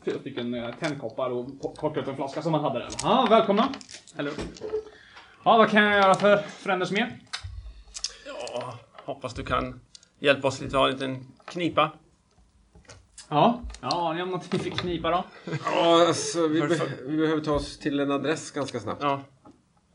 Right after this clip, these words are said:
Speaker 3: Eh.
Speaker 2: Ba-, till att börja med bara det. Sen kan vi prata vidare lite s-, efter det.
Speaker 1: Mhm.
Speaker 2: Om lite mer.
Speaker 1: Vad är det
Speaker 2: Men,
Speaker 1: för
Speaker 2: eh,
Speaker 1: plats?
Speaker 2: Lindens Road måste vi till, till att börja med.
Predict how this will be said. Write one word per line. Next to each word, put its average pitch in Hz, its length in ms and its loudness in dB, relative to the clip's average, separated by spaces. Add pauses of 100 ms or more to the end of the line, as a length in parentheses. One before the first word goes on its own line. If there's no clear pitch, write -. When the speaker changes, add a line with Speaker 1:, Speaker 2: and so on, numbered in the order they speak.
(160)
Speaker 3:
Eh. 104 460 -6 (140)
Speaker 2:
Ba-, - 180 -10
till - 160 -6
att 175 60 -2
börja 160 180 8
med 123 220 -2
bara 123 180 2
det. 120 180 0
Sen 131 180 -10
kan 131 160 -6
vi 131 260 -6 (280)
prata 135 200 -6
vidare 127 220 -8
lite 120 160 -14
s-, - 400 -18
efter - 160 -8
det. - 100 -6 (180)
Speaker 1:
Mhm. 123 140 -8
Speaker 2:
Om 113 120 -6
lite 113 200 -12
mer. 113 200 -12 (340)
Speaker 1:
Vad 139 140 -2
är - 20 2
det 151 60 2
Speaker 2:
Men, 180 100 4
Speaker 1:
för 185 100 0
Speaker 2:
eh, 175 60 -4
Speaker 1:
plats? 202 320 -8
Speaker 2:
Lindens 170 580 -2
Road 175 380 -6 (100)
måste 131 220 -16
vi 113 60 -18
till, - 160 -14
till - 100 -16
att 107 40 -14
börja 107 140 -8
med. - 80 -14